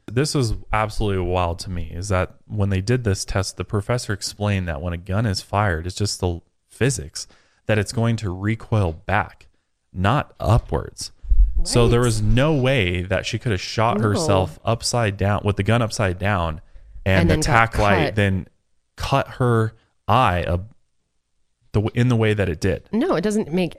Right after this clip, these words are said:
Speaker 2: any sense. How can a professional get away with saying something so obviously untrue?
Speaker 1: I don't know.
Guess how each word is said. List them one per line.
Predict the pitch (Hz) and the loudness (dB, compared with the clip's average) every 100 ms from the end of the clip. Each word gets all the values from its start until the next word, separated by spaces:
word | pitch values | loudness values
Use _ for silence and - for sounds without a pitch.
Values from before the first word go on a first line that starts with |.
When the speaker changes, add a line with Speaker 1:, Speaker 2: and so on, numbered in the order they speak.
| - | -6
Speaker 2:
any | 180 185 175 | -2 0 0
sense. | - 151 117 - - - | -2 -4 -4 -8 -14 -8
How | - 202 | -4 -2
can | 226 | 0
a | 254 | 0
professional | - 185 - 170 - 170 139 143 - - - - - | 0 -2 0 -2 0 0 2 2 2 2 -2 -2 -2
get | 180 | 0
away | 170 160 151 | 2 0 0
with | 143 - | -2 -4
saying | 139 135 135 | -2 -2 -2
something | - 127 110 127 | -4 -4 -4 -6
so | - - 147 147 143 - - - | -6 -2 0 0 -2 -6 -12 -6
obviously | 135 135 131 131 - 110 | -4 -2 -4 -4 -4 -4
untrue? | 64 - 117 78 - - - | -4 -6 -6 -8 -10 -10 -6
Speaker 1:
I | 98 | -4
don't | 85 | -4
know. | 82 80 | -6 -10